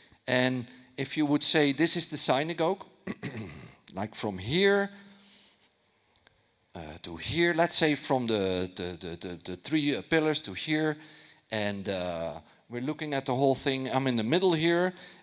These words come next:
and, uh, this is, this is the, this is the seat would be here,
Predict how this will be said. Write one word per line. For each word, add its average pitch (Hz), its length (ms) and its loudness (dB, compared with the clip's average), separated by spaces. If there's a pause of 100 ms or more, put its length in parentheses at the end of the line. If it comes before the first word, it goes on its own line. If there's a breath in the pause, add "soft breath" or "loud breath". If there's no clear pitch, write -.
and, 101 320 -2
uh, 90 280 -2
this 151 200 2
is, - 280 -2
this 139 260 -2
is 139 220 -2
the, 113 340 2 (500 loud breath)
this 120 220 -2
is 123 220 -2
the 98 140 -8
seat - 380 -2
would 143 160 4
be 110 120 0
here, 190 560 6